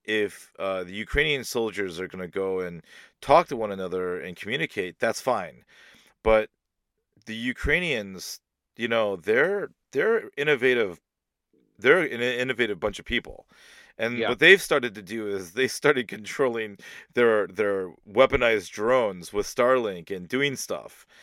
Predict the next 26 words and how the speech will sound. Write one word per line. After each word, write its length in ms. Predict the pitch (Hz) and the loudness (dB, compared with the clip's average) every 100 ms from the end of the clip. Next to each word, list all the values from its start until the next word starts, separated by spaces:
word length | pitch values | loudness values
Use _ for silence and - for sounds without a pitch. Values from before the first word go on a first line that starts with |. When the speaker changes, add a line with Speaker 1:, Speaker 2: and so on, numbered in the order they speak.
| - - - | -20 -20 -2
Speaker 1:
Um, 640 | 113 117 113 107 104 98 - _ _ - | 2 4 4 2 -2 -6 -16 _ _ -2
and, 260 | 120 127 - | 0 0 -2
and 220 | 131 123 | -2 0
so 140 | 147 | 2
that's, 240 | 135 - - | 2 0 -4
that's 200 | - 139 | -2 -2
made 280 | 131 165 165 | -2 -4 -4
the 60 | 135 | -4
guys 460 | 123 117 113 107 - | -2 -2 -4 -6 -6
over 500 | 113 95 101 98 - | -6 -4 -4 -4 -6
at 340 | 90 90 - | -8 -10 -12
Starlink 520 | - - 120 120 107 92 | -16 -4 -2 -2 -4 -10
nervous 400 | 123 170 151 98 | -2 0 0 -4
for 500 | - - _ 143 143 | -10 -20 _ 2 2
a 60 | 113 | 2
very 300 | 98 139 135 | 2 4 4
good 160 | 107 92 | 2 -4
reason. 400 | 98 78 - _ _ _ - - - _ - | -8 -10 -18 _ _ _ -20 -20 -20 _ 2
Speaker 2:
Yeah, 260 | 117 247 | 6 6
Speaker 1:
Um, 60 | 165 | 6
Speaker 2:
they, 100 | 185 | 4
they, 140 | 147 | 4
well, 180 | 160 175 | 4 4
they, 200 | 160 175 | 4 0
they 260 | 147 190 202 | 0 -2 0
were, 240 | 170 135 | 0 -2